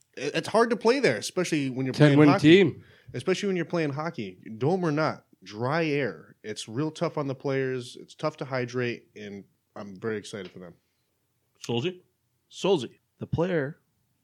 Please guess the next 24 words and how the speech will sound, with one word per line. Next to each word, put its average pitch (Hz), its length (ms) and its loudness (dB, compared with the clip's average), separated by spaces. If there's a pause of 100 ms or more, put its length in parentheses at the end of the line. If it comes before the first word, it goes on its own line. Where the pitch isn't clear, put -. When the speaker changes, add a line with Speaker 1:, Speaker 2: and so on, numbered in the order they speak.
(220)
Speaker 4:
I 113 100 -14
give 113 220 -10
to - 120 -16
you 147 320 -10 (960)
is 113 380 -6
Matthew 156 600 0 (120)
Barzal 117 680 -4 (580)
from 113 180 -8
the 107 60 -6
New 110 120 -4
York 123 200 -4
Islanders. - 560 -12 (640)
He's 117 140 -12
a 104 40 -8
center. 165 460 -2 (540)
So - 200 -2
far 156 160 0
in 151 80 0
the 143 60 -2
season, 135 300 -4
he - 20 -2
has 117 140 -6
thirteen 156 420 -2
goals, 139 460 -2